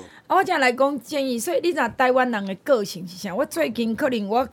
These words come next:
啊，我都有先甲你学了一下，甲你回报一下。我礼拜伫咧杨子贤遐吼，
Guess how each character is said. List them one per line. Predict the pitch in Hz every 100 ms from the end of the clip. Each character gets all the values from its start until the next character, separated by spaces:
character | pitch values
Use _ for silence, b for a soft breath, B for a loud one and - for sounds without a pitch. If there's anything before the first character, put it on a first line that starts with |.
| -
啊， | 202
我 | 202
都 | 254
有 | 220
先 | 226
甲 | 202
你 | 240
学 | 233 214
了 | 220
一 | 214
下， | -
甲 | 208
你 | 214
回 | 156 147
报 | 185 240 190
一 |
下。 | 175 226 202
我 | 262
礼 | 262
拜 | 269 208 175
伫 | 196
咧 | 202 247
杨 | 214 196 262
子 | 220 175
贤 | 180 165
遐 | 196 208 208
吼， | 175